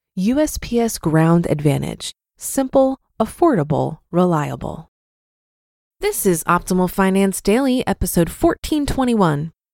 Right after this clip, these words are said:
What If I Don't Get Hit by a Bus? By Stephen Keys of trip of a lifestyle dot com. Welcome to Optimal Finance Daily. I'm your host and personal finance enthusiast,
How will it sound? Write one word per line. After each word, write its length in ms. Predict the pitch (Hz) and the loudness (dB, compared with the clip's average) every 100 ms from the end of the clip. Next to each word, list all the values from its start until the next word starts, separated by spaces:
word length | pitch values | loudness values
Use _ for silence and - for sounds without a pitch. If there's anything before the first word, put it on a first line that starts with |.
| _ _ _ | _ _ _
What 260 | 165 175 262 | -4 -2 0
If 200 | 320 320 | -2 -6
I 160 | 311 | -8
Don't 540 | 233 185 214 233 233 - | -10 0 2 4 2 -6
Get 160 | 185 | -8
Hit 240 | 160 165 - | -4 -6 -6
by 140 | 151 | -6
a 60 | 147 | -4
Bus? 440 | 139 160 - - _ _ _ _ - | -6 -6 -10 -16 _ _ _ _ -2
By 140 | 175 | 0
Stephen 560 | 170 - 226 240 247 240 | 0 -4 -2 0 0 -4
Keys 480 | - 262 294 320 | -2 0 0 -2
of 220 | - 175 - | -2 -4 -4
trip 400 | - 302 349 - | -4 -2 0 -2
of 100 | 170 | -2
a 80 | |
lifestyle 640 | 160 165 226 - - 254 247 | 0 0 -2 -2 -2 0 2
dot 220 | 240 - | 0 -2
com. 440 | - 160 147 156 - _ _ _ _ _ _ _ | -2 -2 0 -4 -10 _ _ _ _ _ _ _
Welcome 400 | 240 294 330 320 | 2 4 2 -2
to 120 | 294 - | -4 -2
Optimal 460 | 233 269 277 262 | -2 -2 -4 -4
Finance 520 | 247 240 247 254 247 - | -4 -6 -4 -6 -8 -4
Daily. 360 | 240 254 262 - | -2 0 -2 -4
I'm 220 | 233 254 | -4 -2
your 220 | 247 247 | -2 -2
host 400 | 202 240 269 - | -2 -2 -2 -4
and 320 | - 330 359 339 | -2 -2 -2 -2
personal 480 | - 185 - 160 156 | -4 -4 -2 0 0
finance 420 | - 170 175 180 | 0 0 0 2
enthusiast, 760 | 190 185 254 294 277 285 - | 0 2 0 2 2 0 -6